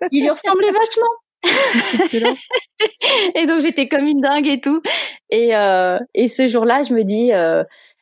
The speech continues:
Speaker 1: euh, enfin, je, je me dis, il faut, il faut absolument pas que j'arrive pile à quinze heures. J'ai tendance à être à l'heure quand même. Je suis,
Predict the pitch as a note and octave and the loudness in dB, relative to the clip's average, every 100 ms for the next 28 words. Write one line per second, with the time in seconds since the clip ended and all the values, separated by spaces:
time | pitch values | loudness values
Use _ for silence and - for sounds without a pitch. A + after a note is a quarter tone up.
0 | _ - F3+ - - - F3 F3 E3+ F3 | _ -6 -2 0 0 0 0 -2 -2 -2
1 | F3 F3 F3 A#3 A3+ F#3+ F#3+ - - E3+ | 0 0 0 0 0 0 -2 -2 -2 -2
2 | A3 G#3 F#3+ C4+ F3+ F3+ - C#4 A#3 - | 0 0 0 0 -2 -4 -2 0 0 0
3 | A3 A3 A#3 G3+ A#3 C4 D4+ D4+ A#3 A#3+ | 0 2 0 0 0 0 2 0 0 0
4 | G#3+ C#3+ - C#3+ - - | 0 0 0 -2 -4 -4